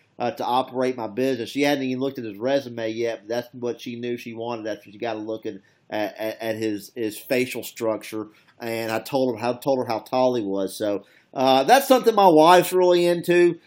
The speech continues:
Uh, I, I'm not sure I believe, uh, all the science behind it, but, but that's what my wife tells me, and,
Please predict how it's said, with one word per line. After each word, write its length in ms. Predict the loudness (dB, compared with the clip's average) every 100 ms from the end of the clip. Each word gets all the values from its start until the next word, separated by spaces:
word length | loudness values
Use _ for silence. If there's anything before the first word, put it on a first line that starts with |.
| _
Uh, 280 | 6 10 10 8
I, 340 | 4 8 6
I'm 100 | 6
not 280 | 4 4 2
sure 260 | 0 4
I 140 | 4 4
believe, 540 | 2 4 6 6 2
uh, 40 | 0 0 2
all 220 | 2 2
the 80 | 0
science 520 | -2 0 0 -4 -8
behind 520 | -10 -6 -2 -2 0
it, 240 | -2 -4 _ _ -8
but, 560 | 0 2 2 -2 -6
but 260 | -2 -2 2
that's 220 | 2 2
what 80 | -2
my 80 | -4
wife 380 | 0 2 0 -2
tells 400 | -2 -2 -2 -4
me, 160 | -4
and, 320 | -4 -4 -6